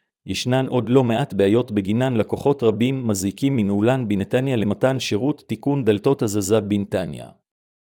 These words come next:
כגון, צילינדרים ישנים שמתחילים לעשות בעיות, דלתות שאינן ננעלות או דלתות שאינן נפתחות.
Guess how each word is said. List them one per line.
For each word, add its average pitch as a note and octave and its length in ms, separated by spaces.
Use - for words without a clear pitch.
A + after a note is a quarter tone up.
כגון, F#2+ 520
צילינדרים A#2+ 680
ישנים A#2 400
שמתחילים A#2 600
לעשות A#2+ 420
בעיות, G2 580
דלתות C#3+ 400
שאינן A#2+ 520
ננעלות G#2+ 520
או B2+ 100
דלתות G#2 440
שאינן B2+ 480
נפתחות. - 760